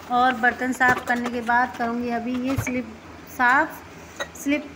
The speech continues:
तो मेरी दिन में कितनी ही बार साफ़ होती ही रहती है, क्योंकि अभी बर्तन साफ़ करूँगी तो थोड़ा पानी वानी हो जाएगा यहाँ पर,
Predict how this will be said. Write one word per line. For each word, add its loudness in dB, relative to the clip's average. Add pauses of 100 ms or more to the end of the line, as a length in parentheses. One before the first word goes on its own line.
तो 2
मेरी 4
दिन 0
में 2
कितनी -2
ही 4
बार 2
साफ़ 2
होती -2
ही -2
रहती -4
है, -4
क्योंकि -8
अभी -4
बर्तन -4
साफ़ -2
करूँगी -4
तो -6
थोड़ा -2
पानी -4
वानी -2
हो 0
जाएगा -4
यहाँ 0
पर, -2